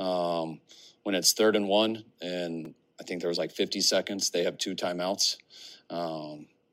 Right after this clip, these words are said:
I, I would hate to n-, not get that first down to show you guys why I did it. Um, that's kinda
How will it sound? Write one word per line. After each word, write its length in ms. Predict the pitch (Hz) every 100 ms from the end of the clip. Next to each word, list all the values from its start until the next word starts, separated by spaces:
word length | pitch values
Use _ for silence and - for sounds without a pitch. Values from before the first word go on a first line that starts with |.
| _ _ _ _ _ _ _ _ _ _ _ _
I, 100 | 85
I 100 | -
would 120 | 92 90
hate 180 | 98
to 80 | 95
n-, 240 | 87 85 -
not 260 | 98 90
get 120 | 104 92
that 160 | 90
first 280 | - 90 -
down 300 | 92 87 80
to 160 | 90 82
show 180 | -
you 120 | 82 82
guys 200 | 82 87
why 140 | 80
I 40 |
did 200 | 76 85
it. 160 | 82 - _ - - - _ 82
Um, 320 | 82 78 76 _ _
that's 120 | - -
kinda 500 | 92 80 82 80